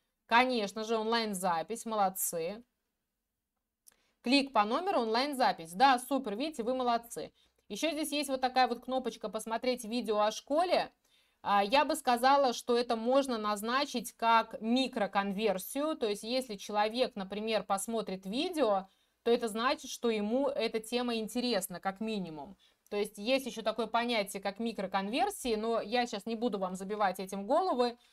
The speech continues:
У меня на полном курсе мы все это с вами изучаем, да, зачем эти микроконверсии нужны.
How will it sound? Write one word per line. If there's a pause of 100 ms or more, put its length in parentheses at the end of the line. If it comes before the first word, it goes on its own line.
(140)
У
меня
на
полном
курсе
мы
все
это
с
вами
изучаем,
да,
зачем
эти (100)
микроконверсии
нужны.